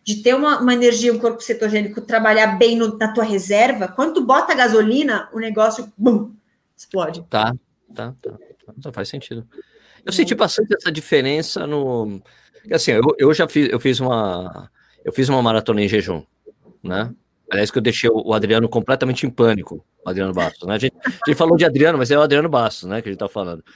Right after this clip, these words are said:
Speaker 1: Uhum.
Speaker 2: Porque, assim, o café, imagina, o café da manhã, tô eu e ele, assim, a gente lá na Maratona do Porto, né?
Speaker 1: Uhum.
Speaker 2: Dois mil e dezoito. Ele, eu, café da manhã, eu ali tomando um café,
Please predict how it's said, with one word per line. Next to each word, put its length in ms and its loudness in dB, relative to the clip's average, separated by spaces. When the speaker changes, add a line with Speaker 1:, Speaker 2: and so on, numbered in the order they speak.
Speaker 1:
Uhum. 80 -6
Speaker 2:
Porque, 140 0
assim, 180 2
o 120 0
café, 280 2
imagina, 380 0
o 20 -10
café 240 -4
da 80 0
manhã, 400 2
tô 140 6
eu 160 6
e 40 6
ele, 180 4
assim, 140 -6
a 40 -6
gente 120 -4
lá 140 0
na 140 -4
Maratona 400 -2
do 80 -8
Porto, 360 -2
né? 240 -12
Speaker 1:
Uhum. 80 -20
Speaker 2:
Dois 160 -4
mil 260 -2
e 460 -4
dezoito. 580 -6
Ele, 480 -4
eu, 260 -2
café 200 -2
da 80 2
manhã, 260 2
eu 80 2
ali 180 0
tomando 320 0
um 60 0
café, 420 -2